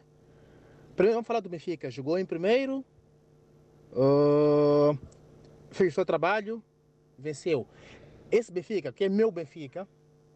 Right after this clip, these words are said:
venceu, mas não convenceu, ok? Que a verdade seja dita, não convenceu, porque até agora os processos, cara, que tá, são processos novo, do novo treinador, ainda não foram bem assimilados pela equipe.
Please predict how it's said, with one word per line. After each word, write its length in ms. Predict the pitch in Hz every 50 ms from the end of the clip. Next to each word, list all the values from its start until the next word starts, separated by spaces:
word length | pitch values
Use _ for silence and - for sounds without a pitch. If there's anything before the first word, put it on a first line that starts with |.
| _ _
venceu, 440 | - 147 190 208 208 - - 262 269
mas 180 | 240 240 214 190
não 140 | 196 190
convenceu, 600 | - - 196 160 170 170 151 - - 185 151 123 - _ _ _ _ _ _ _ - - -
ok? 260 | 156 151 - 185 208 226 - _ _ _ _ _ _ _ _ _ _ _
Que 80 | -
a 60 | 180 156
verdade 300 | - 165 151 190 190 -
seja 140 | - 185
dita, 240 | 165 139 151 139 -
não 120 | 147 160 165
convenceu, 580 | - 175 151 160 160 - - 233 233 254 240
porque 240 | - - 214 - 220
até 160 | 214 - 269
agora 320 | 254 196 208 233 220 202 - _ _ _ _ _ _
os 140 | - 202 -
processos, 640 | - 233 - - 269 269 262 233 - 196 - - -
cara, 180 | - 233 220
que 80 | 196 196
tá, 100 | - 208
são 160 | - - 220
processos 300 | 202 - - 214 208 -
novo, 220 | 170 185 190 170
do 120 | 156 160 160
novo 300 | 151 156 180 185 180 170
treinador, 480 | - 165 170 160 143 165 170 190 196 - _ _ - _ _ - - - - - -
ainda 140 | 175 196
não 100 | 202 196
foram 220 | 170 - 196 190 175
bem 100 | 156 175
assimilados 460 | 170 - 165 156 160 160 147 139 131
pela 180 | - 147 143 139
equipe. 420 | 127 - 156 147 139 - 196 226